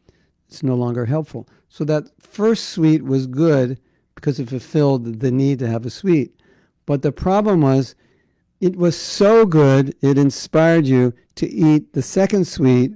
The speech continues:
which is what you don't need, which is not healthy, which is gonna put you to sleep, and it symbolizes excessive, uh, unnecessary sense gratification, which is not helpful. So sense gratification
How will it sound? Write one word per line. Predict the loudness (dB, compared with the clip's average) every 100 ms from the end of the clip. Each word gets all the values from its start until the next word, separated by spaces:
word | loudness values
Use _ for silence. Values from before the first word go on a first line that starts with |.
| -12 -6
which | -6 -4
is | -4 -4
what | -4 -4
you | -2 -6
don't | 0 0 0
need, | 0 0 0 -4
which | -6 -6
is | -8 -4
not | -2 0 0
healthy, | -2 -4 -6 -6 _ _
which | -4 -2
is | -2
gonna | -2 -2
put | 0 0 2
you | 2
to | 2
sleep, | -2 -4 -2 -2 -6 _ _ _ _
and | -4 -2 -2 -6 -6
it | -4 -4 _
symbolizes | -16 -2 0 2 2 4 2 2 0 -2 -4 _ _ _ -12
excessive, | -12 -6 -4 -2 -2 -4 -4 _ _ _ _ -6
uh, | -6 -6 -6
unnecessary | 0 2 2 0 -4 -2 0 0 -2 _ _ _
sense | -2 -2 0
gratification, | 0 0 0 -2 -2
which | -4 -4
is | -6 -4
not | -6 -8
helpful. | -6 -6 -6 -10 -18 _ -20 _ _
So | -8
sense | -8 -2 0 0
gratification | 2 0 2 0 0 0 0 0 -2